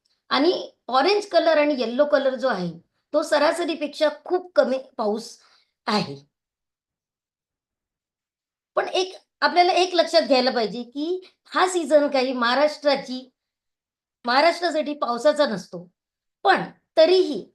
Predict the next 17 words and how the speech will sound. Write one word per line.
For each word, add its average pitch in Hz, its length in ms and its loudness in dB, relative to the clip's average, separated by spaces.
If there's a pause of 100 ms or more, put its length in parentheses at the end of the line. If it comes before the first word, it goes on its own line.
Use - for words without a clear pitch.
पोस्ट 370 320 -6
मान्सून 311 420 -4
सीझन 240 560 -4
किंवा 285 340 0
नॉर्थ 277 360 0
ईस्ट 311 200 -10
मान्सून 220 420 -6 (280)
म्हणजेच 233 540 0 (200)
ईशान्य 349 460 4
मोसमी 269 480 2
पाऊस 190 340 -6 (120)
हा 254 320 -2 (260)
ऑक्टोबर 339 540 0
ते 339 80 0
डिसेंबर 277 600 2
दरम्यान 240 380 -2
असतो 196 480 -12